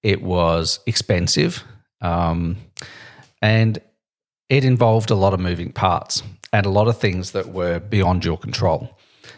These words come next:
Uh, it required permission from certain people to be able to be effective and successful in a traditional business. And still is the case today with traditional businesses to a large extent. Um, but today,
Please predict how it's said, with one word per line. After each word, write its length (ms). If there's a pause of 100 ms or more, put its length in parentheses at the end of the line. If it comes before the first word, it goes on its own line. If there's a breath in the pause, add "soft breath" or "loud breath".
(160 loud breath)
Uh, 320
it 60
required 480
permission 520 (100)
from 200
certain 320
people 460 (140)
to 100
be 120
able 220
to 160
be 220
effective 500
and 140
successful 600 (260)
in 120
a 60
traditional 420
business. 440 (400 loud breath)
And 200
still 260
is 100
the 60
case 240
today 240
with 140
traditional 380
businesses 460
to 100
a 40
large 180
extent. 400 (500 loud breath)
Um, 220
but 120
today, 540